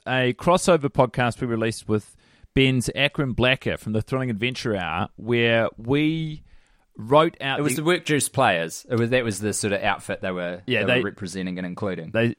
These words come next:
Speaker 1: set us up with them. Uh, so we wrote out the Grown Ups Two script from memory, and, um, including director's notes, and were given this sort of, uh, a real,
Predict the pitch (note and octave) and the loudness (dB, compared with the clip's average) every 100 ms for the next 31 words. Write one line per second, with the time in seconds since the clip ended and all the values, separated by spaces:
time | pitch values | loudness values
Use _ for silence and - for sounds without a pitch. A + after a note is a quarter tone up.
0 | A2 - A#2+ A2+ B2+ A2+ B2 G#2+ A#2 A#2 | -4 0 2 2 2 2 2 2 2 0
1 | B2+ A2+ C3 D3 G#2 G#2 C3+ - _ - | 2 2 2 2 0 -2 -4 -10 _ -20
2 | _ _ G#2 A2 D3 E3+ - - - C3+ | _ _ -6 4 4 4 -2 -12 -6 -2
3 | C3 - - A#2+ A2 C#3+ C#3 - - D3+ | -2 -4 -6 -2 2 4 2 -2 0 2
4 | C#3 - - A#2 - - _ - C3+ B2 | 4 0 -2 -2 -4 -20 _ 0 2 4
5 | A2+ C3+ D3 A2 D#2 G#2 - _ _ _ | 2 0 0 0 -2 -4 -8 _ _ _
6 | _ _ _ _ - A#2 A#2 A2+ A#2 A2+ | _ _ _ _ 0 2 4 6 6 6
7 | A2 G#2+ A2 - - A#2+ - D#3 C#3+ A2 | 4 2 0 -2 -2 0 6 6 6 2
8 | A#2 C3 B2+ A2 G#2 F2 - - - A2+ | 2 2 0 0 0 0 -6 -14 -6 0
9 | A2+ A2+ G#2+ - - A2 G#2+ C#3+ C3+ A#2 | 2 4 2 0 -4 -2 0 2 2 0
10 | A2 C3+ A2+ G2+ - - - A2 G#2 - | 0 2 4 2 -2 -14 -4 0 0 0
11 | G#2+ A2 D#3 A3 D3+ E2 - | -2 2 2 4 2 0 -8